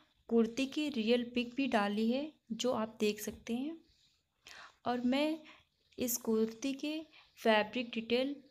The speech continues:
डिस्क्रिप्शन में डाल दी हूँ। मेरी आपसे एक छोटी सी रिक्वेस्ट है कि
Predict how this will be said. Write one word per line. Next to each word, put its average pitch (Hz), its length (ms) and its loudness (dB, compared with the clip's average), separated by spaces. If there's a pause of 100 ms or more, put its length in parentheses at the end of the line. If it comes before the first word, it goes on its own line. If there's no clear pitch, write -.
(120)
डिस्क्रिप्शन 226 680 2
में 285 260 0 (400)
डाल 196 500 -2
दी 220 160 2
हूँ। 302 200 -2 (1900)
मेरी 262 340 6
आपसे 269 320 0
एक 294 160 -4
छोटी 226 300 0
सी 262 160 -4
रिक्वेस्ट 214 540 -2
है 214 80 -2
कि 285 260 -8